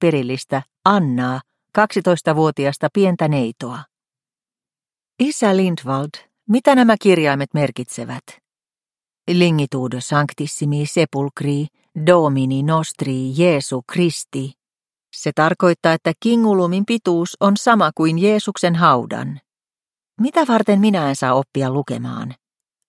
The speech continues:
Maalikoiden ei ole soveliasta lukea.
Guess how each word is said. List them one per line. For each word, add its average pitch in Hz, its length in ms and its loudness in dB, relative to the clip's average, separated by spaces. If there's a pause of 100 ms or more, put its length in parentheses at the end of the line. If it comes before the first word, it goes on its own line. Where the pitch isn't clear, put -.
(160)
Maalikoiden 127 680 0
ei 143 200 0
ole 160 140 0
soveliasta 151 680 0
lukea. 156 420 -4